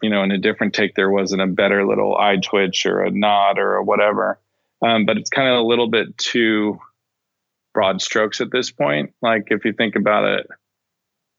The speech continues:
you know, we're just, it, like, sculpting, like, we're just kinda at this point, we're just, like, hacking pieces off the stone. Whereas, like, in a few weeks or months,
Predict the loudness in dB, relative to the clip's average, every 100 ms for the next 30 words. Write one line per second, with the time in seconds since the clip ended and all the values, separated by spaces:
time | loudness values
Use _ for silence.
0 | -4 -2 0 0 -2 -4 -4 0 0 0
1 | -2 -2 0 0 0 -2 0 -2 -2 -2
2 | -2 -2 0 2 2 2 -2 -2 -2 -2
3 | -2 -2 -2 -2 -2 -2 -2 -2 -6 -4
4 | -4 -4 -2 -2 -2 -4 -6 -8 -4 0
5 | 2 0 -4 -12 _ -20 -20 -12 -2 2
6 | 2 0 0 0 -4 -14 -18 _ -4 -4
7 | -2 0 2 2 0 -2 -2 0 2 2
8 | 0 -4 -8